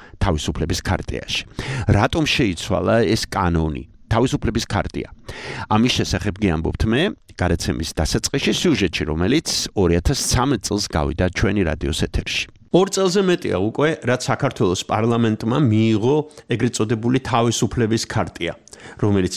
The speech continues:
ითვალისწინებს ქვეყანაში საბჭოთა და ფაშისტური სიმბოლიკის აღმოფხვრას. ასევე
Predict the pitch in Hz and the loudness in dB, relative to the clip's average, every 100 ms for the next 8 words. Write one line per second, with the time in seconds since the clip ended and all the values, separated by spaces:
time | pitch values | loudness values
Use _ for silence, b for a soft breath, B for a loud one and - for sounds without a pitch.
0 | - - 120 110 - - 127 139 - 123 | -4 0 0 0 -2 0 0 0 0 0
1 | 98 104 104 98 113 - 127 - 107 - | 2 0 0 0 -4 -2 -2 0 -4 -2
2 | 95 107 - 95 - - 104 110 - 95 | -2 -2 -2 -2 -2 -2 0 0 2 0
3 | 90 87 87 85 90 85 87 - - - | 2 0 0 -2 -2 0 -2 -2 -4 -4
4 | 98 - - B B B B 127 143 175 | -4 -10 -12 B B B B 0 2 2